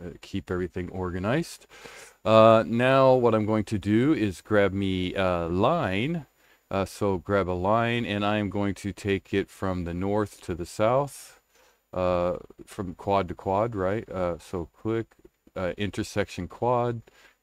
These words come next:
intersection quad. You can just hold down shift too, but I didn't really have to because my snaps did it for me. So intersection quad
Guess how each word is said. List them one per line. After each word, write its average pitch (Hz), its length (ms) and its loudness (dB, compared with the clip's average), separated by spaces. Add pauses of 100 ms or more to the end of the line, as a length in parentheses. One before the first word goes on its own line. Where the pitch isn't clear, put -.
(120)
intersection 87 1700 -8
quad. 107 400 0
You 104 60 0
can 92 100 -6
just 85 160 -12
hold 87 160 -6
down 80 160 -8
shift - 380 -10
too, 90 240 -4 (420)
but 95 180 -2
I 101 120 4
didn't 98 200 -2
really 90 200 -2
have 101 340 -2
to 85 260 -6
because 87 600 -8 (420)
my 85 140 -8
snaps - 440 -4
did 82 160 -6
it 80 100 -8
for 78 260 -10
me. 92 180 -4
So 80 500 -8 (200)
intersection 85 600 -10
quad 113 500 -4